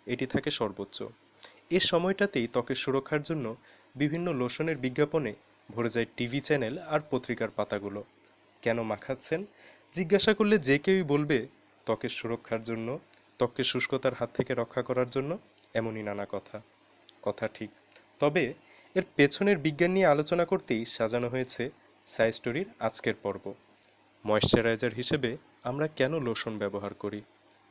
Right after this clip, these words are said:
আমাদের ত্বকের একেবারে বাইরের স্তরটি মৃত কোষ দিয়ে গঠিত। শীতকালে যে বাতাসের আর্দ্রতা কমে যায়,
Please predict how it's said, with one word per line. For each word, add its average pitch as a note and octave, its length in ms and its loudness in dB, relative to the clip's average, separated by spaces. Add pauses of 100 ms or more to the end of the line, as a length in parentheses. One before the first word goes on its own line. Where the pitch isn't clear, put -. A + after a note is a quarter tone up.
(2500)
আমাদের E3+ 320 2 (120)
ত্বকের C#3+ 340 2 (300)
একেবারে F3+ 380 0
বাইরের A#2+ 360 2
স্তরটি A#2+ 560 -4 (140)
মৃত B2 240 -2
কোষ A#2 320 -2
দিয়ে G#2+ 160 -4
গঠিত। G#2 380 -10 (600)
শীতকালে A#2+ 460 0
যে A#2+ 120 -2
বাতাসের A2 440 -2
আর্দ্রতা A2+ 500 -2
কমে C3+ 260 -2
যায়, B2 240 2